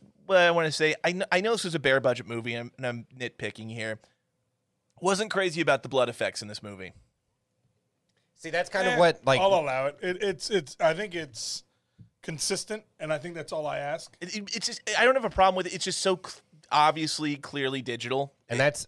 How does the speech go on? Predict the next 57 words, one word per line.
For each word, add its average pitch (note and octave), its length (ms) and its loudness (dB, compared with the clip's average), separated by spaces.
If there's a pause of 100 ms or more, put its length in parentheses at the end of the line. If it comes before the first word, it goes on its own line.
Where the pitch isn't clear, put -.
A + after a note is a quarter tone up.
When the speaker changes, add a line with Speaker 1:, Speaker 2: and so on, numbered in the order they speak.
(120)
Speaker 2:
when B2+ 200 2
you C#3 320 -4
said A2 360 0
gore, G#2+ 560 4 (140)
at G2 160 2
first C#3+ 240 -2
I G#2+ 60 -2
was G2 100 -6
kinda G2+ 160 -4
like, F2+ 200 -6
"Eh, B2+ 100 -6
it's C#3 160 -8
not E3+ 260 -2
really A#2+ 320 2
overly F#2+ 420 0
gory." F#2+ 380 2
And G#2 140 -4
the G#2+ 40 0
blood B2 280 2
that's G2 180 -2
in, C3 140 0
it's F2 160 -8
not F#2 260 2
like D2+ 320 -4 (160)
Speaker 1:
And A3+ 100 -4
I C#4+ 100 6
understand G#3+ 460 0
from F#3+ 180 2
a E3 40 -2
cost E3 460 2 (360)
reason C#3 480 -2
why C#3 280 6
you C3+ 200 -4
wouldn't, C3 100 -6 (200)
Speaker 2:
Obnoxious. D3 120 -16
Speaker 1:
you're D3+ 100 0
not C#3 140 2
gonna C#3 120 -6
use C3 180 -6
squibs B2+ 340 0
unless B2 260 -8
you A#2+ 60 -6
have B2+ 200 4
to. B2+ 120 -8
But D#3+ 120 -2
I, G#3+ 240 2
I A3+ 180 4
always A3 300 -4
am F3+ 80 -4
a D#3+ 80 -4
bigger D3 240 0
fan C#3 220 -2
of C3 60 -4
using A#2 220 -8
squibs. G#2 480 -6 (640)
Speaker 2:
Yeah. G3+ 200 -6 (440)
Speaker 3:
Yeah, F#3+ 220 -4